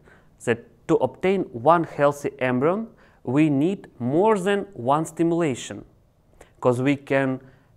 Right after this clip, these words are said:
can get into desired set of cells. Of course, patient wants to be sure in positive result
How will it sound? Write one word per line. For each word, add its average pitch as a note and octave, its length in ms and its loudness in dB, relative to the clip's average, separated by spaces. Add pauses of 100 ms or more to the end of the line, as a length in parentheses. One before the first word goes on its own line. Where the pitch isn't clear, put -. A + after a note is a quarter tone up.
can B2 440 0
get E3 360 -4 (180)
into C3+ 240 -2
desired B2+ 560 0
set A#2+ 380 -4
of B2 100 -4
cells. - 540 -4 (1120)
Of - 180 0
course, - 380 4 (140)
patient G#3+ 340 0
wants F3 240 -2
to C#3 120 -12
be C3 120 -6
sure F3 480 0 (220)
in C3 160 -2
positive D#3 480 -2
result A2 500 -4